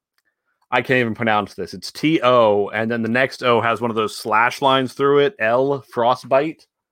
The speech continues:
Look at this thing, folks. Look at that. That is the most generic beer cap you, thing you've ever seen. Look at the cap on the top. It's just white with, like, a date on it.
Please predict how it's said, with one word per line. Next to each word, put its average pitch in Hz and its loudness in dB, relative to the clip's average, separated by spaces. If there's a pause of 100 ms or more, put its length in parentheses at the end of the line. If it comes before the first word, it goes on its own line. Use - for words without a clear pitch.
(640)
Look 139 -6
at 143 -10
this 110 -6
thing, 98 -10
folks. - -12 (560)
Look 135 0
at 170 -8
that. - -8 (1400)
That 131 2
is 139 -2
the 139 -8
most 143 2
generic 127 0
beer 120 2 (160)
cap 120 -2
you, 113 -6
thing 123 -4
you've 110 -2
ever 113 0
seen. 104 -8 (220)
Look 156 0
at - 2
the 151 -2
cap 143 2
on 123 -2
the 104 -6
top. 104 0
It's - -16
just 135 -10
white 123 0
with, 107 -8
like, 101 -2
a - -6
date 110 -2
on 82 -14
it. - -20